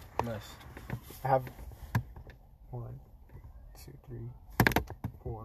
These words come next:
Speaker 2: five, six, six and a half pairs of basketball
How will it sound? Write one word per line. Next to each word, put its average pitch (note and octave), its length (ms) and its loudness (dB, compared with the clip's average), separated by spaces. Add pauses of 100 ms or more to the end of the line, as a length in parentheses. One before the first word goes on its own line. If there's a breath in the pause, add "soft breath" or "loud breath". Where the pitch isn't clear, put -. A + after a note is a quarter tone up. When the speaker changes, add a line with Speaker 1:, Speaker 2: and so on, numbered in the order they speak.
(120)
Speaker 2:
five, G#2 260 -6 (1700)
six, - 440 -2 (140)
six - 220 6
and C#3 140 8
a B2+ 40 10
half B2+ 220 8
pairs B2 260 4
of A2+ 80 -2
basketball - 340 0